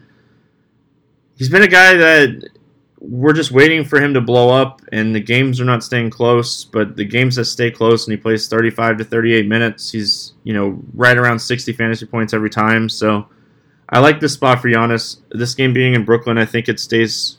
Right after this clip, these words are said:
close enough. Um, outside of Giannis, I don't love Bledsoe or Middleton here. Um, if I was gonna take a shot on anybody, it'd probably be Brook Lopez.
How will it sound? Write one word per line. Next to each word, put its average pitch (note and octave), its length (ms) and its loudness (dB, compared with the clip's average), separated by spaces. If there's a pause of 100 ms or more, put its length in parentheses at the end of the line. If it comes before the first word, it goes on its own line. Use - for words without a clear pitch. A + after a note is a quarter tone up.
close - 600 -2
enough. A2+ 560 -4 (140)
Um, G2+ 560 -4 (2250)
outside D3+ 320 4
of E3 40 4
Giannis, D3+ 380 2
I D3+ 40 0
don't G#2+ 280 -4
love B2+ 680 0
Bledsoe B2+ 420 -2
or A#2+ 80 0
Middleton A#2+ 460 -2
here. B2 580 0
Um, G2+ 340 -4
if G2+ 100 -12
I A#2+ 60 0
was A#2 140 -2
gonna A#2+ 160 -6
take A#2+ 160 -2
a A#2 40 -6
shot A2+ 220 -2
on A2 140 -2
anybody, A2+ 300 0
it'd G#2+ 100 -6
probably A2 320 -2
be G2+ 40 -8
Brook A2+ 300 -4
Lopez. A2+ 800 -2